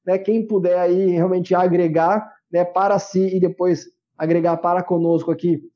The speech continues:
é, o quanto isso faz sentido, isso realmente vai fazendo com que a nossa missão, ela vai se consolidando, né? Ela vai realmente fortalecendo, se mostrando verdadeira. E é isso. Ah, muito obrigado pra todo mundo que tá aqui,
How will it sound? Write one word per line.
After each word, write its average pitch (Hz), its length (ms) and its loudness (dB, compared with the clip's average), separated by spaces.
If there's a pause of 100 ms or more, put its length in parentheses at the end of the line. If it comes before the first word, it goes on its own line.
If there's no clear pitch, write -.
(200)
é, 151 500 2
o 156 100 0
quanto 170 380 -2
isso 160 340 0 (100)
faz 156 320 -2 (260)
sentido, 185 720 -2
isso 226 380 0
realmente 208 360 0
vai 214 160 0
fazendo 214 300 0
com 226 140 0
que 226 80 0
a - 20 0
nossa 226 220 0
missão, 220 260 0
ela 226 120 2
vai 226 180 0
se 233 400 -2
consolidando, 226 840 0
né? 165 100 0
Ela 175 180 0
vai 165 240 2
realmente 196 320 -2
fortalecendo, 220 760 0
se 214 300 -4 (260)
mostrando 226 580 0
verdadeira. 196 720 -2
E 415 220 -2 (260)
é 415 120 -2
isso. 160 420 -2 (240)
Ah, 170 720 2
muito 226 200 -4
obrigado 196 340 0
pra 196 100 0
todo 190 140 0
mundo 175 140 -2
que 208 100 -8
tá 151 140 -2
aqui, 170 360 -4